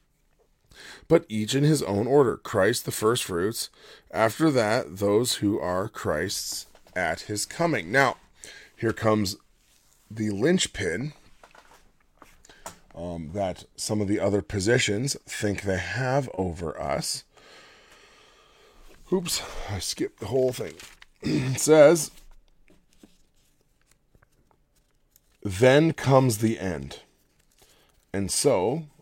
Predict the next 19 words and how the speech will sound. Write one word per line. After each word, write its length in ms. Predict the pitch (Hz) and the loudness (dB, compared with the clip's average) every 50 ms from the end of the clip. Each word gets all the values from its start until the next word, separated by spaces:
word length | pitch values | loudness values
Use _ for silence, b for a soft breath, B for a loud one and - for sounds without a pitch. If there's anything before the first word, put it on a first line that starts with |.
| _ _ _ _ _ _ _ _ _ _ _ _ - | _ _ _ _ _ _ _ _ _ _ _ _ -8
uh, 380 | 82 90 85 76 73 69 62 62 | -6 -6 -4 -4 -6 -6 -8 -8
the 160 | 82 92 98 | -8 -6 0
way 240 | 95 107 117 127 127 | 2 4 4 4 4
that 180 | 120 117 107 | 2 0 0
this 200 | 107 117 107 - | 0 -2 -2 0
has 180 | - 107 95 85 | -2 -2 -2 -2
been 220 | 87 104 104 101 | -2 -2 -2 -2
presented 640 | 90 - 98 92 85 90 98 110 127 120 113 98 - | -4 -6 -6 -6 -4 -4 -4 -4 -4 -4 -6 -8 -8
to 120 | - 90 | -8 -8
me 340 | 87 85 76 87 123 131 120 - _ _ | -8 -8 -8 -8 -8 -10 -10 -14 _ _
by 240 | - 78 76 76 62 | -6 -4 -4 -4 -4
a 160 | - 82 85 | -6 -8 -10
po-, 360 | - - - 95 92 92 87 | -8 -6 -6 -4 -4 -4 -6
by 360 | - 76 82 80 85 92 87 | -6 -4 -2 -2 0 0 -2
the 220 | 71 71 92 92 - | -4 -6 -8 -10 -10
post 460 | - - - 98 98 95 90 - 92 | -10 -8 -6 -4 -4 -4 -6 -8 -8
mill 420 | 92 92 95 92 85 82 76 - _ _ | -8 -6 -4 -4 -4 -4 -6 -10 _ _
side 600 | - - - - 123 127 113 82 67 92 143 143 - _ _ _ _ _ _ _ _ _ _ _ _ _ B B B B B B B B B B B B B B B B _ | -14 -10 -4 -2 0 0 2 2 0 -2 -4 -6 -12 _ _ _ _ _ _ _ _ _ _ _ _ _ B B B B B B B B B B B B B B B B _
is, 640 | - 120 120 107 101 117 156 190 196 180 165 - - | -2 0 2 4 4 4 4 2 0 -2 -4 -6 -8